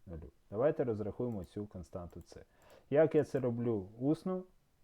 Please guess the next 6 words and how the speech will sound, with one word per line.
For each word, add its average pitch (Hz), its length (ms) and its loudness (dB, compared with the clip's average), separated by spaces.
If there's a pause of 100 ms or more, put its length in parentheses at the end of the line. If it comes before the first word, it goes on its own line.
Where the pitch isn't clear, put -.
(100)
зараз 104 400 -2
скажу. 101 400 -2
В - 1600 -16
методичних 131 600 2
вказівках 107 580 -4
це 107 320 -4